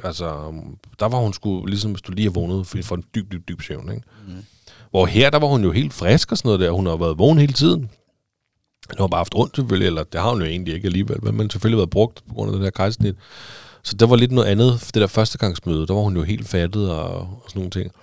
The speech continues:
Speaker 1: Men, øhm, men ja, så, øh,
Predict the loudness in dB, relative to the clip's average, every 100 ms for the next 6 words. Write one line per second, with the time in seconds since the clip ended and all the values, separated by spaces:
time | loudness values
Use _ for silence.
0 | _ _ _ _ _ _ _ _ _ 4
1 | 4 6 2 2 -2 -6 -8 -14 -20 _
2 | -2 0 2 0 -4 _ _ _ _ _
3 | _ _ _ _ _ -16 -4 2 2 4
4 | 2 0 -2 -4